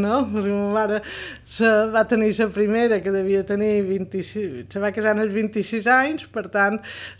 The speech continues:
la primera la degué tenir en els vint-i-set, vint-i-vuit, i la petita en els quaranta-sis. Per tant,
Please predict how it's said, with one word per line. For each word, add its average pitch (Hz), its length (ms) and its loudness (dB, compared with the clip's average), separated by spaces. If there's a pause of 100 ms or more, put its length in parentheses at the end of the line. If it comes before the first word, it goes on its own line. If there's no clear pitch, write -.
la 196 180 -2
primera 202 460 2
la 202 100 0
degué 202 240 0
tenir 214 320 0
en 202 140 0
els 175 100 -6
vint-i-set, 190 560 -2
vint-i-vuit, 240 720 0
i - 140 -6
la - 100 -8
petita 190 400 -4
en 262 80 0
els 233 80 -6
quaranta-sis. 190 800 -4
Per 190 160 -6
tant, 208 320 2